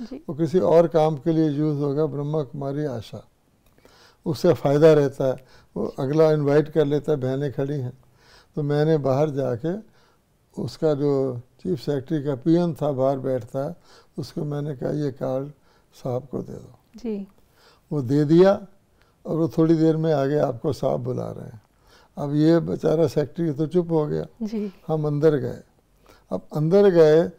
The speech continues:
Speaker 2: तो गेट पर एंटर होते ही उनका टेबल दूर बीच में था,
Speaker 1: जी।
Speaker 2: उनके आगे कोई आदमी बैठा था जिससे वो मीटिंग कर रहे थे।
Speaker 1: जी।
Speaker 2: तो बुला भी लिया और
Speaker 1: हम्म।
Speaker 2: दूर से ही बोलना शुरू कर दिया उन्होंने कि, "क्या कभी सरकारी सड़क चेंज होती है?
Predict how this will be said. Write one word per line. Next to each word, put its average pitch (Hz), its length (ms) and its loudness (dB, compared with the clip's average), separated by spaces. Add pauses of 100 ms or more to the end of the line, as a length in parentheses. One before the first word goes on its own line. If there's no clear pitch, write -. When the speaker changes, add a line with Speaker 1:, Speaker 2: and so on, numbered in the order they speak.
(240)
Speaker 2:
तो 170 100 -2
गेट 147 400 2
पर 180 220 2
एंटर 156 440 2
होते 160 320 2
ही 113 240 -2 (600)
उनका 160 320 4
टेबल 160 420 2 (180)
दूर 165 360 6
बीच 160 320 2
में 170 180 -2
था, 107 220 -8 (120)
Speaker 1:
जी। 220 240 -6
Speaker 2:
उनके 170 400 4
आगे 160 220 4
कोई 170 180 2
आदमी 151 360 2
बैठा 147 360 0
था 165 140 2
जिससे 151 320 -2
वो 160 120 2
मीटिंग 160 380 -2
कर 147 160 -2
रहे 123 160 -4
थे। - 160 -18
Speaker 1:
जी। 214 520 -12
Speaker 2:
तो 240 120 -14
बुला 147 360 6
भी 196 160 6
लिया 165 260 6
और 107 80 -6 (220)
Speaker 1:
हम्म। 220 280 -4
Speaker 2:
दूर 175 200 4
से 202 160 2
ही 196 60 8
बोलना 156 400 0
शुरू 160 260 -4
कर 110 200 -6
दिया 110 220 -8
उन्होंने 117 280 -12 (800)
कि, 143 140 -4
"क्या 156 320 4
कभी 156 480 0 (360)
सरकारी 147 640 0
सड़क 143 340 -2
चेंज 143 340 -6
होती 139 360 -4
है? 185 140 -10